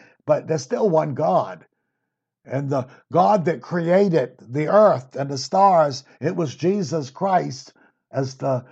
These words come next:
Word of God, the term Son of God, and so that's a human term. He was never the Son of God in the way we think. He was one with God. The Bible says the worlds were created by him and for him.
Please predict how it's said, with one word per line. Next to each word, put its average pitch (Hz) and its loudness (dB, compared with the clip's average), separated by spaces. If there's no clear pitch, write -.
Word 185 2
of 151 0
God, 107 -2
the 131 -8
term 175 -2
Son 190 -2
of 151 -2
God, 151 4
and 135 -8
so 147 -2
that's 190 0
a - -20
human 214 -8
term. 113 -8
He 147 -10
was 147 -6
never 175 0
the 143 -4
Son 180 -2
of 135 -2
God 131 4
in 139 -8
the 139 -4
way 139 0
we 208 -2
think. 151 -2
He 202 -2
was 185 0
one 196 2
with 214 -6
God. 113 -4
The 147 -8
Bible 180 0
says 151 -4
the 131 -2
worlds 190 2
were 175 0
created 190 0
by 185 2
him 208 -6
and 196 -6
for 208 0
him. 104 -12